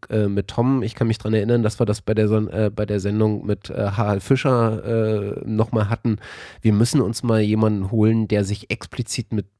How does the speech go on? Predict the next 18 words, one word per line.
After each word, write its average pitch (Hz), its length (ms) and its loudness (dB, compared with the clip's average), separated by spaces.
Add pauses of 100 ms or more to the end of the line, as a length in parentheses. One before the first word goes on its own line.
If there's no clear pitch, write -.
(260)
äh, 113 100 0
mit, 104 260 -2
mit 104 200 0
dieser 104 260 4
Psychoakustik - 960 -2
auseinandersetzt, 95 800 -2
weil 98 120 0
das 104 180 -4
ist, - 160 -8
das 104 80 -4
finde 117 300 0
ich - 120 -6 (340)
immer 131 280 2
wieder, 127 240 4
wenn 113 80 0
ich 113 100 -2
drüber 107 300 -2
rede, 107 420 2